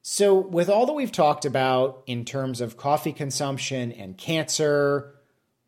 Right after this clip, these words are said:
heart disease, brain disease, and more, does coffee actually help us live longer, right? 'Cause that's what we really wanna do.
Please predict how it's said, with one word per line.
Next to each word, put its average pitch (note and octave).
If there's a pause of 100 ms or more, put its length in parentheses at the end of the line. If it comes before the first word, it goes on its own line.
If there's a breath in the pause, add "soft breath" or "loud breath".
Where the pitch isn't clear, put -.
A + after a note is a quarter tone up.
(140)
heart F#3
disease, D3
brain D#3
disease, C#3
and A#2
more, A#2 (600)
does D#3
coffee C#3
actually A#2+
help A2
us -
live F#2+
longer, - (240)
right? B2
'Cause C#3
that's F3
what D#3+
we D3
really C3
wanna A2
do. F#2